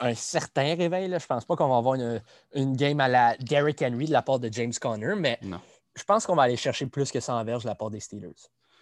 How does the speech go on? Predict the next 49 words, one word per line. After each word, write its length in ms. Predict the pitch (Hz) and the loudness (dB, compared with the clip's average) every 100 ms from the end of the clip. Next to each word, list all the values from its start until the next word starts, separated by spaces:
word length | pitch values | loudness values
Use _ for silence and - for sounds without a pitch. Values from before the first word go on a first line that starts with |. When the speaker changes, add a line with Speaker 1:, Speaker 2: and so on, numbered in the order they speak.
| _ - | _ -8
Speaker 2:
OK, 180 | - - | -6 -2
bon, 160 | 110 107 | 0 0
ben 120 | 85 | -2
écoute, 280 | 90 107 - | -4 -6 -4
ce, 140 | 95 | -8
ce 120 | - | -8
serait 220 | - 104 | -6 -4
déjà 580 | 98 101 110 123 113 107 | -2 -2 0 2 4 2
ça 220 | 101 123 | 0 -2
de 180 | 104 101 | 0 0
fait 280 | 92 - 110 | -2 -2 -4
pour, 280 | - 107 98 | -4 -6 -4
euh, 200 | 95 92 | -4 -4
Pittsburgh 440 | 101 92 95 101 | -6 -6 -6 -6
qui 160 | - 98 | -6 -6
en 160 | 90 | -4
aurait, 320 | 87 92 101 - | -4 -4 -6 -4
euh, 60 | 90 | -6
drôlement 500 | 90 98 110 107 104 | -6 -4 -4 -2 -2
besoin. 340 | 92 92 113 - - - | -4 -4 -6 -8 -16 -18
Faut 140 | - 202 | -2 0
mettre 240 | 226 226 | 2 2
en 260 | 113 107 98 | 2 2 2
marche 280 | 110 117 113 | 0 0 -2
d'ailleurs 300 | 92 101 104 | -2 0 -2
le 100 | 95 | -2
jeu 140 | 104 | -4
au 60 | 95 | -4
sol 180 | 120 101 | 0 0
avant 240 | 92 113 | 0 0
les 160 | 110 98 | -2 -4
éliminatoires. 480 | 101 98 90 113 113 | -6 -4 -4 -2 0
Le, 120 | 104 | 0
le 160 | 95 | 0
fait 200 | - - | -2 -6
que 80 | - | -4
ce 80 | 110 | -6
soit 160 | 113 110 | -4 -6
contre 180 | 101 | -6
les 80 | 104 | -4
Bengals, 400 | 92 92 101 110 | -4 -4 -4 -6
on 80 | 98 | -8
s'en 220 | 92 90 | -8 -8
fout 180 | - 117 | -6 -8
un 60 | 90 | -6
peu, 160 | 123 | -8
c'est 180 | 123 87 | -8 -8
vraiment 320 | 92 95 117 | -6 -4 -4
de, 280 | 110 87 | -2 -4